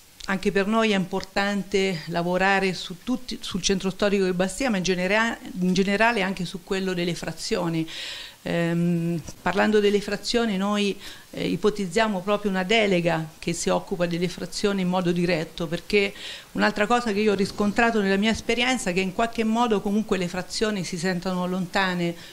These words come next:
rispetto al centro e si sentono anche lontano rispetto alle attività dell'amministrazione.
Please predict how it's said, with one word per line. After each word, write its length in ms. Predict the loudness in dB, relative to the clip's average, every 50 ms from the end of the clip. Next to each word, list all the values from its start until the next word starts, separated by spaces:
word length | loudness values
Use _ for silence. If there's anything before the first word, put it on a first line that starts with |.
| -20 -12 -8
rispetto 460 | -8 -8 -6 -4 -4 -4 -2 0 -2
al 80 | 0
centro 440 | 0 2 2 4 4 4 2 2 0
e 40 | 0
si 160 | 0 0 -2
sentono 420 | 0 2 2 2 2 2 0 0 2
anche 360 | 0 0 0 0 0 0 -2 -8 -12 -14 -14 -16 -12 -4
lontano 560 | -2 -2 -2 -2 0 0 0 2 2 0 -2 -2
rispetto 840 | -2 -4 -6 -4 -2 -2 -2 -2 -2 -2 -2 0 0 0 -2 -4 -8 -6
alle 180 | -4 -2 -2
attività 400 | -2 -2 -4 -4 -4 -2 -2 -2
dell'amministrazione. 1080 | 0 2 2 2 4 4 4 2 2 0 -4 -6 -6 -6 -6 -6 -6 -6 -6 -6 -8 -10